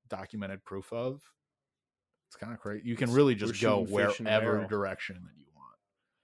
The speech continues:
Speaker 1: and it's kinda cool. But yeah, T-Rexes definitely had wings. Um, okay, now I gotta open up my list 'cause, oh, one thing I was thinking of, um, saw a lot of hate for some reason on Twitter about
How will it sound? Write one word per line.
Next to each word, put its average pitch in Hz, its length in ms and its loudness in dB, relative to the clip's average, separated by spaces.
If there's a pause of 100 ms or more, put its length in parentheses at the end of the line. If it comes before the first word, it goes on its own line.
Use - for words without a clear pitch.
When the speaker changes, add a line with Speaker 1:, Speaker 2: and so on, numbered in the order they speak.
(200)
Speaker 1:
and 90 260 -8
it's - 120 -18
kinda 76 240 -12
cool. - 300 -20 (200)
But 120 200 0
yeah, 113 160 -2
T-Rexes 117 540 -2
definitely 101 320 -6
had 95 80 -10
wings. 92 400 -10 (500)
Um, 110 600 2 (260)
okay, 107 220 -6
now 127 220 -6
I 135 80 -4
gotta 113 200 -4
open 104 240 -8
up 95 120 -10
my 90 100 -12
list 90 460 -14
'cause, 92 500 -14 (640)
oh, 120 140 4
one 120 260 0
thing 156 200 -2
I 143 60 2
was 131 140 -2
thinking 127 280 -4
of, 123 300 -2 (1120)
um, 110 520 -2 (200)
saw 127 580 4
a 123 40 -2
lot 120 200 4
of 104 60 -2
hate 113 380 -4 (520)
for 110 100 -4
some 117 240 -2
reason 110 500 -4 (840)
on 104 220 -2
Twitter 120 340 0
about 101 260 -2